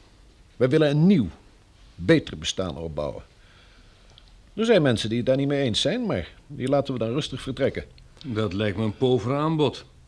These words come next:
Speaker 2: gezien de omstandigheden.
Speaker 1: Oh, we werpen ze heus niet voor de Triffids. In de tijd heeft zich een groep van honderd mensen van ons afgescheiden. Die zijn naar Guernsey gegaan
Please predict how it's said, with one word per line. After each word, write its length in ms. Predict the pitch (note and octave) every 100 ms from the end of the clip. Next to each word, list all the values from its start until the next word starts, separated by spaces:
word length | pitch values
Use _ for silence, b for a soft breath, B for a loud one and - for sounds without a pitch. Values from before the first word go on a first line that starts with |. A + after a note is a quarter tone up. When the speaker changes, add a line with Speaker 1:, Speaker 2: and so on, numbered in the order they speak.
| -
Speaker 2:
gezien 340 | - F#2 F#2
de 80 | F#2
omstandigheden. 680 | F2+ F2 A2 G2 F2 F2+ C#3
Speaker 1:
Oh, 240 | B2+ A2+ G2+
we 120 | A2
werpen 360 | A#2+ B2 - G2+
ze 80 |
heus 180 | A2+ C3
niet 160 | C3 A2
voor 120 | A#2
de 80 | -
Triffids. 680 | - A3 E3 - - - - b b b b b b b
In 120 | b A3+
de 80 | A3
tijd 220 | B3+ -
heeft 160 | E3
zich 160 | - D3
een 60 | E3
groep 200 | G3 F#3+
van 120 | F3
honderd 260 | G#3 G3
mensen 240 | G3 D#3 B2+
van 120 | G#2+
ons 140 | G#2+ G#2
afgescheiden. 600 | F#2+ - - E2+ D2+ - b b b b b b b b
Die 160 | - D3
zijn 200 | C#3+ F#3
naar 120 | F#3+ F3+
Guernsey 420 | A#3+ A3 D3 A2+
gegaan 440 | F#2+ E2 D#2+ C#2+